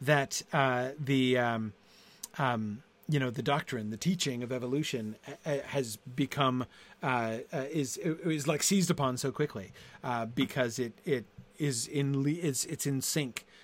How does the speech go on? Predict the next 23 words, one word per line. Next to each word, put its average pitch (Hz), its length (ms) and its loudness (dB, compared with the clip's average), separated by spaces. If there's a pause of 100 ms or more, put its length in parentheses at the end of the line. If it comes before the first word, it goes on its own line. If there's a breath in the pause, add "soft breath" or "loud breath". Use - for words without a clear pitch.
(140 loud breath)
with 143 260 0
that 123 260 -4
mythic 156 340 0
idea, 123 400 2
which 127 160 -2
was 135 100 -2
already, 127 600 -2 (340 soft breath)
um, 117 380 0 (160)
growing, 139 360 4
which 120 140 -6
is 123 80 -2
already 127 380 2
there 131 420 2
in 131 140 0
the 139 60 2
nineteenth 123 400 -4
century, 113 500 -8
even 127 200 -6
before 120 380 -4
Darwin 113 480 -2 (460 loud breath)
published." 113 480 -8 (1040)
Anyway, 165 300 4 (580 loud breath)
um, 135 400 6